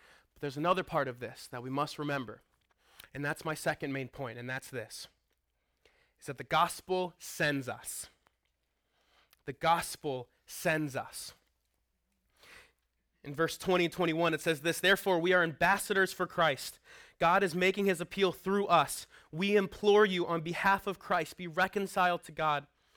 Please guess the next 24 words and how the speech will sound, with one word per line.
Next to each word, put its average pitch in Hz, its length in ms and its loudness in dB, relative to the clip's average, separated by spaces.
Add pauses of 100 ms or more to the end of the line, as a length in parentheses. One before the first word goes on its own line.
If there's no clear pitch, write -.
(240)
For 190 340 -2
our 202 320 6
sake, 185 380 -2 (120)
he 190 140 -2
made 196 280 2
him 190 260 0
to - 160 -8
be 202 360 -6
sin 190 360 -2
who 185 120 -4
knew 202 360 -2
no 226 220 4
sin, 170 420 -2 (200)
so - 140 -2
that 170 140 -2
in 208 220 2
him 180 380 -4 (240)
we 175 120 0
might 190 220 2
become 180 260 -6
the 165 80 -6
righteousness 151 800 -4
of 139 160 -8
God." 120 240 -4